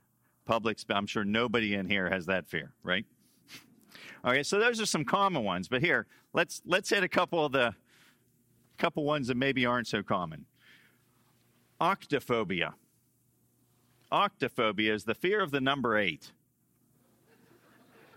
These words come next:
Uh, this, this are, these are real things. Just wait, it gets better. Olfactophobia. Olfactophobia is the fear of foul smells. Foul smells. If you have a boy, you understand that.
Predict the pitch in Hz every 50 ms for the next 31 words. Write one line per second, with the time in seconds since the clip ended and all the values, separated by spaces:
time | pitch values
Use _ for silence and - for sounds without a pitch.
0 | - - - - - - - 104 156 - - - 160 180 180 - _ - 156 160
1 | - 196 208 170 - - 156 185 190 - 180 175 185 202 156 - - 180 175 -
2 | 80 196 - - - _ _ _ - - 151 - - 185 165 131 95 92 104 131
3 | 127 113 - 127 143 120 95 87 80 _ _ _ _ _ - - - - - -
4 | - - - - 165 170 - - 220 214 196 - - 180 - - 147 131 123 98
5 | 104 95 87 78 - - _ _ _ _ _ _ _ _ _ _ _ _ _ -
6 | 143 143 147 131 - - 175 208 214 - _ - 131 - - 117 104 87 78 95
7 | 98 101 87 107 110 98 - - 110 101 - - 165 165 185 202 202 185 - 117
8 | 110 101 - - 131 131 139 147 156 165 156 143 - - - 123 117 110 104 90
9 | 76 - - - - - _ _ _ _ _ _ _ _ _ _ _ _ _ -
10 | - _ _ - _ - - - 131 127 135 139 139 139 139 127 - - 120 107
11 | 95 90 82 78 76 - - - _ _ - - - - 110 107 - 135 135 135
12 | 135 117 113 107 92 90 139 147 151 151 160 156 139 123 123 123 127 120 117 113
13 | - - 113 98 90 87 78 73 67 - - -